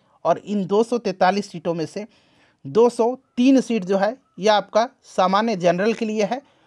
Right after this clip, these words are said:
अड़तीस सीट जो है, यह अनुसूचित जाति के लिए है और दो सीट जो है, अनुसूचित जनजाति के लिए है। अड़तीस अनुसूचित जाति के लिए है और अनुसूचित जनजाति के लिए दो सीट है।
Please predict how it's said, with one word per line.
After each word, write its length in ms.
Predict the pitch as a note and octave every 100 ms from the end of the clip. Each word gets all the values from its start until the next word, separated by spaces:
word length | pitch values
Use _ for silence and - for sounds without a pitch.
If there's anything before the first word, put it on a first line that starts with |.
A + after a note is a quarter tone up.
| _ _
अड़तीस 480 | F#3+ A3 A3+ C#4 B3+
सीट 300 | G#3+ A#3 A3
जो 140 | F#3+ F#3+
है, 160 | G3+ A#3+
यह 180 | D#3+ G#3
अनुसूचित 640 | F#3+ F#3+ F#3 G3 F#3+ A3+ F3
जाति 440 | C#3 E3 F#3 A#3
के 140 | A#3 A#3+
लिए 200 | A#3 G#3+
है 160 | B3+ C#4+ _ _ -
और 180 | F#3+ F3+
दो 240 | E3+ C4+
सीट 240 | C4+ A3+ F3
जो 140 | G3
है, 140 | F#3 E3
अनुसूचित 560 | F3+ F3 F#3+ F#3+ G#3 D#3+
जनजाति 600 | D3+ F3 D#3+ C3+ - A2+
के 140 | B2
लिए 200 | A2+ G#2
है। 160 | G2+ G2+ _ _ _
अड़तीस 380 | F3+ G#3 C4+ A#3+
अनुसूचित 480 | G#3+ G3+ G#3+ G3+ G#3+
जाति 300 | F3+ F3+ A3+
के 120 | A3
लिए 160 | G#3+ G#3+
है 120 | A#3 C4+
और 140 | E3+
अनुसूचित 500 | F#3 F#3 F3+ G3 A3+
जनजाति 480 | E3+ F3+ F3+ E3+ D#3+
के 140 | C#3+ F3
लिए 200 | G#3+ B3+ _ _ _ -
दो 180 | C#3+ F#3+
सीट 280 | - A#2 -
है। 160 | A2+